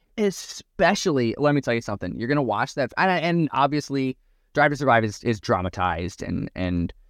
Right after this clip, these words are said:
and so on and so forth. But you can infer, you know, certain things about an operation from seeing, you know, just, just seeing it, right?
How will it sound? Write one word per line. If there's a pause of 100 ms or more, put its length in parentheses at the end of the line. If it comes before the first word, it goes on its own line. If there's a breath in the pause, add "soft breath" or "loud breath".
(320)
and
so
on
and
so
forth.
But
you
can
infer,
you
know,
certain
things
about
an
operation
from
seeing,
you
know,
just,
just
seeing
it,
right?